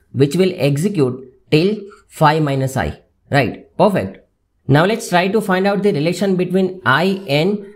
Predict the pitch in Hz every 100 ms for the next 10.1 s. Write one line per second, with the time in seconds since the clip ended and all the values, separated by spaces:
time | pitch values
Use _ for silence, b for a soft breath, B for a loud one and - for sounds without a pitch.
0 | B - - 143 98 101 _ b b -
1 | 175 180 185 226 233 214 220 214 220 190
2 | 170 170 185 175 180 113 110 - _ _
3 | - 196 160 190 254 247 175 214 196 226
4 | 202 147 135 165 - 156 156 147 170 208
5 | 202 175 185 185 180 190 - 143 160 165
6 | 127 135 147 165 156 - 135 165 - 131
7 | 131 - 131 90 - _ _ - - 196
8 | 196 220 233 240 202 175 147 165 175 226
9 | 196 170 196 202 208 208 - 170 190 127
10 | 135